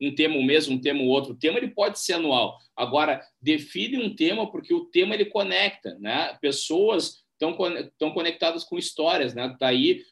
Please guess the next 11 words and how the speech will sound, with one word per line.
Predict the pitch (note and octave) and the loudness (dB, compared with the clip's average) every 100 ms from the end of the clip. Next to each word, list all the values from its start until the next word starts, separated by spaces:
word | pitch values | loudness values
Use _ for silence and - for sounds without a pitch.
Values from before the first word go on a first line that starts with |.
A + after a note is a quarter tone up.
| _ | _
o | C3 | -12
poder | B2+ D3 A#2+ B2+ D#3+ D#3+ | 0 2 4 2 2 2
cada | D#3+ C#3+ | -2 0
vez | C#3 D3 | -2 -2
mais | C#3+ D3 | -2 -2
das | D#3 D3 | -2 -4
empresas | C#3+ D3+ D3+ E3 | -4 -4 -6 -6
utilizando | D3+ C#3 D3+ C3+ D3+ | -6 -4 -2 0 -2
storytelling | D3+ - D3+ - D3 E3 D3+ B2 | -4 -2 -4 0 2 2 0 -2
pra | B2+ | -4
contar, | A#2 B2+ B2+ C3 D3+ | -4 -4 -2 0 -2